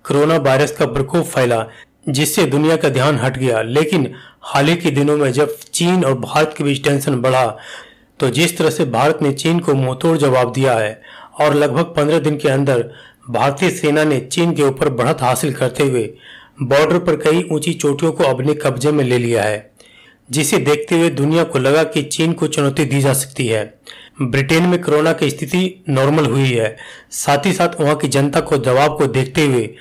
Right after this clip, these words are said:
और भारत के साहस को देखकर ब्रिटेन में फिर से एक बार हौसला जागा है और ब्रिटेन को लगा कि चीन को चुनौती दी जा सकती है। सो ब्रिटेन ने फिर से अपना एयरक्राफ्ट कैरियर एचएमएस क्वीन एलिजाबेथ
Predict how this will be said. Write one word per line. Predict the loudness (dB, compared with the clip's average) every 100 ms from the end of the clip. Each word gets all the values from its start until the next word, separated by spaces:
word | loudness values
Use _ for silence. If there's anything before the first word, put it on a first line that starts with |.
| -20 -16 0
और | 2 2 -2
भारत | -2 0 -2 -2
के | -2
साहस | 0 2 2
को | 0 -2
देखकर | 0 -2 0 -2 -2 -8 -20 -18 -8
ब्रिटेन | -4 -2 0 2 2
में | 2
फिर | 0 -2
से | 0 0
एक | 0 2
बार | 0
हौसला | 2 -2 0 0
जागा | 2 0 2
है | 0 0 -6 -20 -20 -20 -12 0
और | 0
ब्रिटेन | 2 -2 0 0
को | 0
लगा | 0 2 2
कि | -2
चीन | -4 -2 0
को | 0 -4 -6 _ _
चुनौती | -6 -2 0 0
दी | 0
जा | 0 0
सकती | -2 -6 -4
है। | -2 -4 -8 -20 -20 _ -10
सो | -2 0
ब्रिटेन | 2 0 2 2
ने | 2
फिर | 0
से | -2 0
अपना | -2 0 2
एयरक्राफ्ट | 2 2 0 -2 0
कैरियर | 2 2 2 -4 -20 _ _ -2
एचएमएस | -2 0 0 0 -2
क्वीन | -2 0 0
एलिजाबेथ | 0 0 2 0 2 0 -2